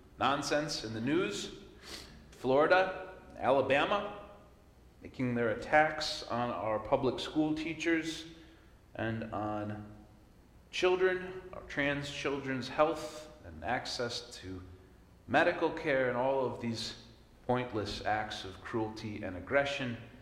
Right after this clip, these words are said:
and stupidity. These bills are kind of high-octane stupid, that when you hear about it, it makes you go cross-eyed for a second, because I suppose, um, you know, I'm old enough to remember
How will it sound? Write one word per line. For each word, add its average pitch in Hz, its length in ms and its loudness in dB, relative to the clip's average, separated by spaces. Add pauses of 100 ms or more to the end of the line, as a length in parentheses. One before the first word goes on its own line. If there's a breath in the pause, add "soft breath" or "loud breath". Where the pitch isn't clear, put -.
(540)
and 107 100 -4
stupidity. 113 760 -6 (1400)
These 104 180 -4
bills 107 340 0
are 98 140 -2 (100)
kind 107 160 -2
of 85 80 -6
high-octane 101 840 -4
stupid, 71 500 -10 (380 loud breath)
that 95 260 -4
when 98 260 -4 (220)
you 90 80 -10
hear 139 220 2
about 104 220 2
it, 92 80 -4
it 101 80 -8
makes 104 200 -6
you 92 60 -8
go 92 140 -8
cross-eyed 107 500 -2
for - 160 -8
a 80 40 -8
second, 85 360 -8 (560 loud breath)
because 95 400 -4
I 80 80 -6
suppose, 110 640 0 (680)
um, 87 260 -4 (760)
you 117 100 -2
know, 113 140 0
I'm 120 180 2
old 123 300 2
enough 104 280 -2
to 107 120 -8
remember 101 720 -2